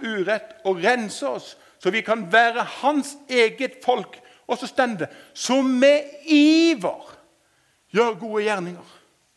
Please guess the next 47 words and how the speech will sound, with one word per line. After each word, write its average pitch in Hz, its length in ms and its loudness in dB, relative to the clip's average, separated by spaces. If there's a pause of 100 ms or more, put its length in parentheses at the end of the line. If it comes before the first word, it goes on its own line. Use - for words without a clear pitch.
(1160)
Og 185 80 -12
så 208 140 -6
kommer 277 180 2
det 269 80 4
et 202 80 -6
vers 277 240 0
fra 233 160 -4
første 269 240 -4
Timoteus, 247 460 0
som 226 100 -2
jeg 226 160 0
tror 302 320 0
faktisk 269 460 -2
er 208 80 -6
skrevet 233 480 0
til 226 160 -4
norske 254 500 -4
folk, 269 400 0
i 208 140 -10 (320)
hus, 240 240 -8 (160)
norske 202 340 -4
folk 214 240 -4
i 180 80 -6
hus 196 160 -8
og 196 140 -4
hytte, 214 180 -16
som 254 120 -10
vi - 100 -8
synger. 302 240 -4 (920)
Der 220 120 2
det 226 160 -2
stender 254 260 0
dette: 226 220 -2
«For 226 100 -4
her 269 140 2
har 254 180 -2
vi 285 140 0
det 240 160 -8
så 285 100 -2
himlende 247 380 -2
godt.» 294 320 -4 (800)
Første 277 340 -6
Tim 262 300 -2
seks, 254 240 -2
sytten - 640 -10
til 247 80 -8
nitten: 254 320 -6